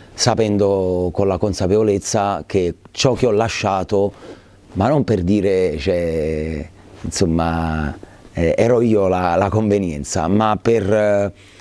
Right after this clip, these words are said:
mm, per essere veramente chiaro con me stesso e stare tranquillo sul fatto che, eh, non ho lasciato niente, non, non ho perso nulla.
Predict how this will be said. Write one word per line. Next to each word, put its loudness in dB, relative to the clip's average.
mm, 2
per 2
essere 0
veramente 2
chiaro 0
con -2
me 2
stesso -2
e 0
stare -2
tranquillo 0
sul 0
fatto 0
che, 0
eh, 0
non 2
ho 2
lasciato 0
niente, 0
non, 2
non 2
ho 2
perso -2
nulla. -2